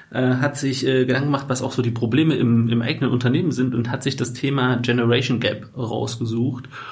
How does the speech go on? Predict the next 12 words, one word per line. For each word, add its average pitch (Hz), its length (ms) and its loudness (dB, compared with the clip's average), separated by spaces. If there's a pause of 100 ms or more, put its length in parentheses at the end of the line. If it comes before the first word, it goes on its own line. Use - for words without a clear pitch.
(220)
Und 117 120 0
die 113 100 0
Arbeit 139 280 2
war 127 380 4 (760)
so 165 460 0
gut, 147 520 -2
dass 127 120 -4
ich - 220 -8
gefragt - 380 -4
habe, 123 180 -4
ob 110 120 -8
ich, - 240 -14